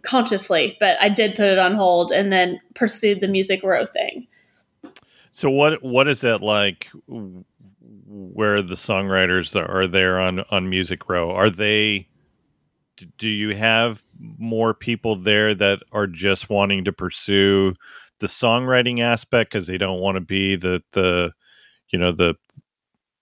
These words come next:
Speaker 2: the lead singer, so to speak? Or do you have kind of a little bit of a mixture of they're hoping that once they kinda write a few big songs and they be-, they can become like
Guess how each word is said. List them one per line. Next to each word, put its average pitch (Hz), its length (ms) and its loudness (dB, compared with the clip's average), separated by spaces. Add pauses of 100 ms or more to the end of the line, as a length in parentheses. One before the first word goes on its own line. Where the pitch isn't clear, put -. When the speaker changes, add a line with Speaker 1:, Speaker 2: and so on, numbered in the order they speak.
Speaker 2:
the 85 80 -6
lead 87 320 -4
singer, 104 420 0
so 113 220 0
to 104 100 -2
speak? 113 520 -4 (400)
Or 101 200 0
do 98 180 -6
you 101 200 -2
have 104 260 2
kind 107 180 -2
of 101 100 -4
a 95 120 0
little 92 340 -4
bit 95 160 -2
of 90 140 -4
a 90 60 -4
mixture 92 500 -2
of 92 320 -2
they're 95 180 0
hoping 95 400 0
that 92 300 0
once 95 420 -4
they 92 560 0 (720)
kinda 101 320 -2
write 92 380 0
a 92 40 -2
few 98 380 -4
big 87 320 -4
songs 95 580 -4
and 90 200 -8
they 90 100 0
be-, 87 200 -8 (140)
they 95 220 0
can 92 280 -6
become 92 440 -2
like 87 300 -4